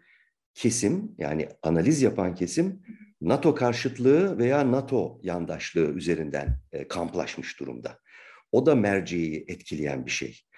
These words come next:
Yani nato'ya düpedüz karşıt olan ama muhalif olan bir takım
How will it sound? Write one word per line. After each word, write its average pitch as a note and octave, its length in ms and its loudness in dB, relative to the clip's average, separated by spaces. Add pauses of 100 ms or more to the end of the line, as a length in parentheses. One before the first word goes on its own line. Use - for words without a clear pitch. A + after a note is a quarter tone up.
(220)
Yani E2+ 200 4
nato'ya G#2 360 4
düpedüz F2+ 380 0
karşıt D#2+ 380 -6
olan D2 360 -2 (440)
ama G2 200 4
muhalif F#2+ 460 4
olan C#2 300 0
bir E2+ 100 -10
takım C2+ 360 -8